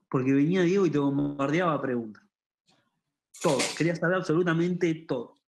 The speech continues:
Y ahí te agarraba desprevenido. Yo a-, al principio era, era un pichi que me agarraba y no, no le podía contestar nada. Después uno se va haciendo más,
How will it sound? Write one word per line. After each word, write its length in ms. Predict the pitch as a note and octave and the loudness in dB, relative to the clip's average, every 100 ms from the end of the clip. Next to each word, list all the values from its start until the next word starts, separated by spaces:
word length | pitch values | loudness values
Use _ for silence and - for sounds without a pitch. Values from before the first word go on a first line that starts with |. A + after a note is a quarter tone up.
| _ _ _ _ _ _ _ - | _ _ _ _ _ _ _ -4
Y 840 | C3+ B2+ B2 A#2+ A#2+ A#2 A2 A2 _ _ _ - | -2 0 -2 -2 -2 -4 -6 -10 _ _ _ -8
ahí 120 | F3+ G3+ | -4 -2
te 60 | |
agarraba 280 | A#2+ A#2 D3+ | -2 -2 -2
desprevenido. 1000 | C3 - A#2 A2 G#2+ A#2 E3 B2+ A2 - _ | -2 -6 -4 -4 -2 0 2 0 -2 -10 _
Yo 240 | - F3 | -2 0
a-, 200 | A2+ A2 | -2 -4
al 140 | C3 B2 | -4 0
principio 580 | B2+ A#2+ - F#3+ C#3 C3 | 0 0 0 2 4 4
era, 380 | C3+ A#2 - _ _ _ _ _ _ _ _ - | 2 0 -6 _ _ _ _ _ _ _ _ 0
era 220 | F3+ C#3+ | 2 2
un 220 | A#2+ A#2 | 0 -2
pichi 540 | - D#3+ D#3 - G#2+ G2+ | 2 2 2 -2 -4 -4
que 160 | A2+ A2 | -4 -4
me 140 | A2+ | -2
agarraba 580 | A#2+ A#2 B2 E3+ C#3 A#2+ | -2 0 2 2 2 0
y 60 | A#2+ | 2
no, 140 | C#3+ C#3 A#2+ - _ | 2 2 -2 -6 _
no 120 | C3+ D#3 | 0 2
le 100 | A#2 | 2
podía 300 | A#2+ C3+ C#3+ | 2 2 2
contestar 380 | A#2+ A#2 B2+ C#3+ | 0 -2 2 2
nada. 320 | E3 D3+ B2+ | 4 2 0
Después 240 | A#2+ F3+ | 0 2
uno 260 | F#3 B2+ B2 | 2 2 -2
se 140 | - | -2
va 60 | C#3 | -2
haciendo 400 | C#3+ D#3 D#3 C3+ | 0 2 2 0
más, 300 | C3+ D3 A#2+ | 0 0 -2